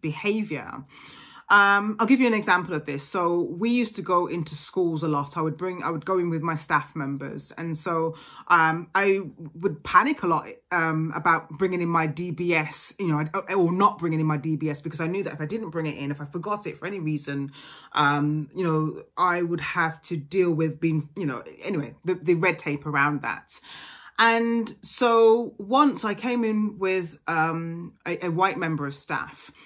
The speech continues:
and she'd forgotten her D B S, and they just waved her on, "Oh, it's fine." And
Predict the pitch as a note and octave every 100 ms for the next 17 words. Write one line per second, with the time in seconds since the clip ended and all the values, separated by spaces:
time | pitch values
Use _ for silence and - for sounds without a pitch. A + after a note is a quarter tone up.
0 | - - F#3 E3 A3+ A3+ - F3+ F3 -
1 | D#3 E3 E3 E3 D#3+ D#3 D3+ B3 - -
2 | - - - - G3 F#3 F3+ A3+ D#4 -
3 | A#3+ A#3+ F#3 F3 C4 G#3+ G3 - - -
4 | D#3+ D#3 E3+ E3 _ _ _ _ _ _
5 | _ _ _ _ -